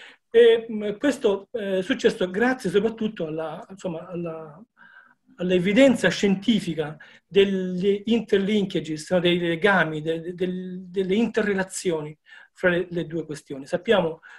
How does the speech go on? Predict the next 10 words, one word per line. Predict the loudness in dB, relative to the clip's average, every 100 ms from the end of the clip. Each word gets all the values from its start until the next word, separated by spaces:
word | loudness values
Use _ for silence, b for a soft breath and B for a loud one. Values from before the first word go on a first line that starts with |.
| B
quindi, | -4 0 0 0 -2 -4
ehm, | -2 0 -2 -4 -8 -10 -12 -14 -18 _ -12
mm, | -10 -10 -12 -8
per | 0 0
esempio, | 2 0 0 -2 -2 -4 B B B B
eh, | -4 -2 -2
questo | 0 0 0 -6 -4
deriva | -2 0 0 0
da | 0
uno | -2